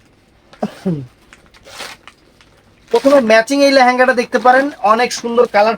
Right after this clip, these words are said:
প্রত্যেকটারই পাঁচটা করে কালার আছে। একদম কিন্তু এই দেখেন ইনটেক কিন্তু খুলতেছি, একদম ইনটেক খুলতেছি। বড়দের লেহেঙ্গা, এগুলা কিন্তু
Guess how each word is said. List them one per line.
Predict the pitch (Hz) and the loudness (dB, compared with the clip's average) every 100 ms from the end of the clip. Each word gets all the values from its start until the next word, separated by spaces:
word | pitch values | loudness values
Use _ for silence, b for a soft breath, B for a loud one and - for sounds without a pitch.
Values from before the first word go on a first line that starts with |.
| - | -4
প্রত্যেকটারই | 233 - 247 254 247 - | -6 -4 -4 -2 -4 -2
পাঁচটা | 220 - 233 233 | -2 -2 -6 -2
করে | 226 202 | -2 0
কালার | 196 202 | 2 0
আছে। | 202 220 | 0 -4
একদম | 190 220 | -2 -4
কিন্তু | 214 196 | 0 0
এই | 175 | 0
দেখেন | 139 117 B B B B - | -4 -14 B B B B -2
ইনটেক | 233 202 240 - | -2 0 -2 -2
কিন্তু | 254 233 - | -8 -6 -4
খুলতেছি, | 196 165 - 170 | -4 -4 -4 -6
একদম | 170 202 214 | -4 -4 -4
ইনটেক | 190 233 - | -2 -4 -4
খুলতেছি। | 202 170 - - - _ _ _ _ _ _ _ _ _ _ _ _ _ _ _ - | -10 -8 -12 -14 -20 _ _ _ _ _ _ _ _ _ _ _ _ _ _ _ 0
বড়দের | 202 262 262 247 | 2 4 2 0
লেহেঙ্গা, | 233 196 180 165 | 0 -2 -2 -4
এগুলা | 202 214 | -4 -6
কিন্তু | 233 | -6